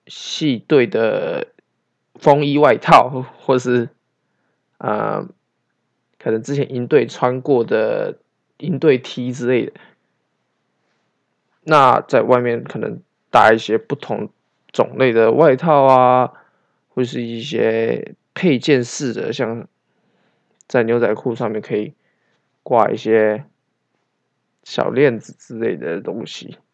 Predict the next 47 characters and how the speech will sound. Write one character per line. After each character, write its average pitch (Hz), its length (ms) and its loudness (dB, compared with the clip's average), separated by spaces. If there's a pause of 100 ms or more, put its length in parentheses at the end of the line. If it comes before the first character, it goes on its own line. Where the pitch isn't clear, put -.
(600)
这 156 120 2
个 120 160 4
话， 127 240 6
我 113 220 2
真 120 180 -2
的 113 60 -6
是 113 200 -6
没 117 100 -4
有 117 80 4
办 113 160 4
法 107 100 0
给 - 180 -12
出 113 200 -8
一 - 20 -6
些 120 180 -8
太 123 320 0
实 - 280 -8
用 120 140 -2
的 107 100 -6
建 113 360 -4
议， 127 240 -8 (840)
就 131 60 -8
只 123 160 -6
能 110 120 0
说， 120 380 -2 (1160)
嗯， 151 280 -8 (540)
除 - 180 -6
了 117 480 2 (1200)
不 180 100 -8
跟 165 200 4
流 131 120 4
行 123 200 -8
之 127 160 -6
外， 120 160 2
你 113 80 -6
还 110 260 -2
有 117 180 2
手 104 220 -8
边 117 240 -4
很 123 100 -8
多 120 160 -2
东 123 300 -6
西 120 140 -12
可 - 100 -8
以 - 60 -8
善 110 280 -8
用。 113 240 -6